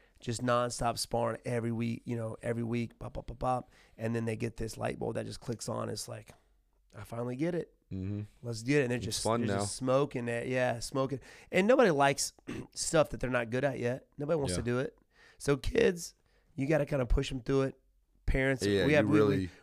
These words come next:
Speaker 1: we've been great with parents that just awesome at, ma-, you know, you know, pushing their kids through it. And
Speaker 2: Kids whining and complaining, especially
Speaker 1: Get the
Speaker 2: nowadays.
Speaker 1: class,
Speaker 2: There's so many other
Speaker 1: man.
Speaker 2: distractions, and parents are
Speaker 1: Yeah.
Speaker 2: like, Nope, you're getting your butt out there for,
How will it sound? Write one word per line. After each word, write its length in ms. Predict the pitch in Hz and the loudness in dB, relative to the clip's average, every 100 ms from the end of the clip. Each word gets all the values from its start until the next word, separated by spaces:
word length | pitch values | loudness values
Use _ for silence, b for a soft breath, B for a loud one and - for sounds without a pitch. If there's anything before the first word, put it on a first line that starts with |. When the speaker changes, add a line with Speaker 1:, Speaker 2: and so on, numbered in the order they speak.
| - | 0
Speaker 1:
we've 140 | 143 | 2
been 160 | 143 117 | 2 0
great 360 | 127 135 139 | 0 2 2
with 160 | 131 117 | 0 0
parents 400 | 131 123 123 113 | 0 2 0 -2
that 80 | 117 | -8
just 340 | 120 110 - b b b b - | -8 -10 -12 b b b b -2
awesome 420 | 107 123 - 120 | 2 2 2 0
at, 180 | 110 - | -2 -2
ma-, 140 | 117 | -2
you 200 | - 131 | 0 -2
know, 280 | 110 107 - _ - | -2 -6 -10 _ -8
you 100 | 113 | -6
know, 140 | 110 - | -6 0
pushing 320 | 147 139 127 | 2 2 -2
their 120 | 117 | -4
kids 300 | 123 110 - | -4 -6 -6
through 240 | 117 117 | -4 0
it. 140 | 117 117 | 0 -2
And 160 | 107 | -6
Speaker 2:
Kids 260 | 104 120 98 | 2 2 2
whining 400 | 92 95 101 98 | 2 2 4 2
and 80 | 92 | 0
complaining, 420 | 92 90 98 95 | -4 -2 -2 0
especially 440 | 92 - 117 - 98 | -2 2 2 2 2
Speaker 1:
Get 100 | 104 | 4
the 240 | 98 101 | 4 4
Speaker 2:
nowadays. 380 | 98 98 107 101 | 4 6 4 4
Speaker 1:
class, 120 | 101 | 0
Speaker 2:
There's 180 | 98 92 | -2 -2
so 180 | 117 107 | -2 0
many 240 | 101 95 | 0 2
other 140 | 98 95 | 2 0
Speaker 1:
man. 80 | 95 | -4
Speaker 2:
distractions, 720 | 85 - 104 95 - 101 95 | -6 0 0 0 -4 -8 -6
and 100 | 85 | -8
parents 300 | 95 113 110 | -6 -4 -2
are 40 | 107 | -2
Speaker 1:
Yeah. 60 | |
Speaker 2:
like, 120 | 104 76 | -4 -6
Nope, 240 | 90 110 _ b b b b b - | -6 -8 _ b b b b b -18
you're 100 | 87 | -8
getting 180 | 95 85 | -6 -6
your 80 | |
butt 140 | 87 90 | -4 -4
out 100 | 78 | -4
there 240 | 87 87 | -6 -8
for, 240 | 82 82 | -10 -12